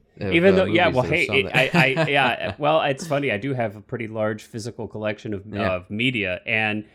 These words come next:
Speaker 2: honestly, I could probably go, go in there. I'm gonna guess that I probably actually haven't seen maybe a third of my own films.
Speaker 1: Right. Yeah.
Speaker 2: So <laughs> one of these days, that's my goal, though. You know, I try to see at least a couple a week, but, but then of course they keep releasing new films. So what am I to do?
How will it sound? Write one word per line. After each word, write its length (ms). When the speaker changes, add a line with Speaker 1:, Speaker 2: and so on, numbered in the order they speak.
Speaker 2:
honestly, 480
I 60
could 200
probably 280
go, 340
go 220
in 120
there. 280
I'm 80
gonna 160
guess 420
that 100
I 80
probably 360
actually 340
haven't 300
seen 360
maybe 280
a 80
third 340
of 120
my 200
own 160
films. 640
Speaker 1:
Right. 300
Yeah. 140
Speaker 2:
So 380
<laughs> 320
one 280
of 80
these 160
days, 320
that's 220
my 120
goal, 320
though. 180
You 140
know, 100
I 60
try 200
to 80
see 180
at 80
least 180
a 60
couple 340
a 60
week, 340
but, 280
but 140
then 120
of 120
course 220
they 80
keep 260
releasing 460
new 140
films. 400
So 100
what 180
am 100
I 100
to 80
do? 340